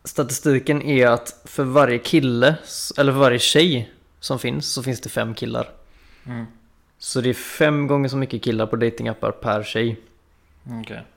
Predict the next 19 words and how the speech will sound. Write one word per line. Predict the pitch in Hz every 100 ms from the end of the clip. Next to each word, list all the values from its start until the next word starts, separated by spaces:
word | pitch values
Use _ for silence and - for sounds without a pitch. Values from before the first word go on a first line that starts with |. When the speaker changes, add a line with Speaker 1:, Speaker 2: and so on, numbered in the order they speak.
| _ _ _ _
Speaker 1:
Vilket | - 120 113 123 107 - - _ _ _ _ _ -
förklarar | - 123 - 127 113 113
mycket | 123 120 120
av | 107
trycket | - 123 110 - 117
som | - 110
tjejer | 107 107
får | 117 110
i |
sin | 110 113
inkorg. | 110 117 113 107 - -
Speaker 2:
Mm. | 117 107 - - - - - - - -
Speaker 1:
Sen, | - 147 131 131 - 120 104
<laughs> | - -
för, | - 90 - 143
för | -
stackars | 135 147 135 135 -
killar, | 147 127 139 143 - - - - -
så | - 131 127